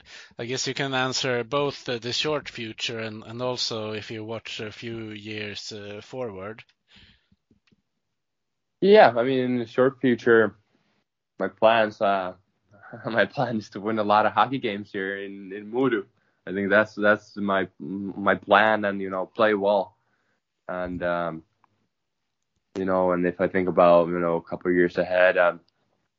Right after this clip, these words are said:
Speaker 2: it's tough to say, uh, wh-, what the plan is. Uh, obviously, you know, I wanna play well and, you know, I'm still a young guy. I'm only, only twenty-three years old. So I wanna, you know,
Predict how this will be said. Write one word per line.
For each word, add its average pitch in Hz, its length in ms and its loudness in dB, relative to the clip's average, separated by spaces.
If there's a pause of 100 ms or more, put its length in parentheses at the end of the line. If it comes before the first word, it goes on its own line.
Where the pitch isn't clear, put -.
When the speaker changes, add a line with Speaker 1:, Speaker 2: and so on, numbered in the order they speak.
(160)
Speaker 2:
it's 98 140 -2
tough 113 200 2
to 107 60 -12
say, 95 380 2 (200)
uh, 82 380 -6 (420)
wh-, 78 140 -10
what 101 140 -2
the - 80 -10
plan 95 320 0
is. 90 280 -8
Uh, 85 380 -4 (1120)
obviously, 92 600 0
you 87 100 -2 (720)
know, 82 380 -6 (180)
I - 80 -4
wanna 87 160 2
play 87 240 2
well 90 360 4
and, 85 260 -4 (420)
you 82 60 -10
know, 85 80 -2
I'm 85 120 -2
still 98 180 0
a 90 40 4
young 90 220 2
guy. 87 220 4
I'm 82 180 -2
only, 85 580 -4 (680)
only 92 180 2
twenty-three 90 460 4
years 87 200 4
old. 90 280 2
So 85 260 4
I 85 140 2
wanna, 85 440 -2 (460)
you 82 60 -8
know, 78 220 -8